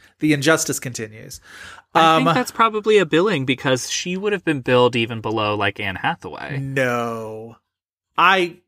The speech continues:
Speaker 1: well, maybe, but, like, e-, fourth at the
Speaker 2: At the
Speaker 1: worst.
Speaker 2: time, yeah.
Speaker 1: Like, I
Speaker 2: At
Speaker 1: guess.
Speaker 2: the time, she was still that Dawson's Creek actress.
Speaker 1: Yeah.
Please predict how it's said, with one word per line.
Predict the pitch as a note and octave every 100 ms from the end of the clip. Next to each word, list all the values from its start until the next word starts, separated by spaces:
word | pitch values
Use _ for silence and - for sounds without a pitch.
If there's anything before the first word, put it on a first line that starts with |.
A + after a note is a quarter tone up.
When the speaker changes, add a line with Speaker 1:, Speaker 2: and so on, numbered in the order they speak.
| -
Speaker 1:
well, | C4+ D#4 A3+
maybe, | C3+ B2+ A#2+ A#2+
but, | A#2 C4+
like, | C#4 C#4
e-, | E4 D4+
fourth | - - E4 E4+ -
at | D#3+
the | D3
Speaker 2:
At | C#3
the |
Speaker 1:
worst. | C3+ C3+
Speaker 2:
time, | D#3+ C4 E4
yeah. | C#4 A#3 D#4+ B3+ B3+ _ _ _ _ _
Speaker 1:
Like, | F#3+ G#3
I |
Speaker 2:
At |
Speaker 1:
guess. | -
Speaker 2:
the | A3
time, | A3 C4
she | -
was | G#3+ G3
still | G#3+
that | G3+ G3
Dawson's | G3 F3+ F#3+
Creek | - C4+
actress. | A#2 E2+ - - - -
Speaker 1:
Yeah. | C3 B2+ B2+ B2+ B2+ A#2+